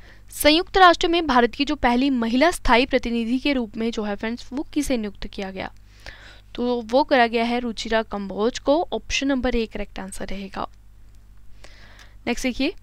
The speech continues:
ऑस्कर पुरस्कार दो हज़ार तेईस में सर्वश्रेष्ठ अभिनेत्री का जो अवार्ड है वो जीतने वाली पहली एशियाई महिला कौन बनी? तो राइट आंसर ऑप्शन नंबर सी है आपका फ्रेंड्स, मिशेल जो, जो कि हांगकांग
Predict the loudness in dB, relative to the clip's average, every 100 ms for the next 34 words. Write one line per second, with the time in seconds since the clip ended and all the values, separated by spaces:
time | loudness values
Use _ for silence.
0 | -20 -20 -20 -20 -20 -20 -20 -20 -18 2
1 | 4 4 2 2 0 2 4 4 4 2
2 | 2 0 0 -2 0 0 0 2 0 0
3 | 0 -2 -2 -2 -2 0 -2 0 2 2
4 | 2 0 2 2 4 2 0 -2 -4 -4
5 | -2 0 0 -2 -2 -2 -2 -2 -4 -4
6 | -4 -2 0 2 2 0 0 0 0 -4
7 | -6 -10 -12 -14 -20 -20 -20 -20 -20 -20
8 | -20 -20 -20 -18 -8 -2 2 4 4 2
9 | 4 2 2 -2 -2 -2 0 -2 -2 -2
10 | 0 -2 -2 -6 -4 -6 -8 -16 -20 -18
11 | -4 0 2 2 0 -2 -6 -2 0 0
12 | -2 -4 -2 -2 -2 -2 -4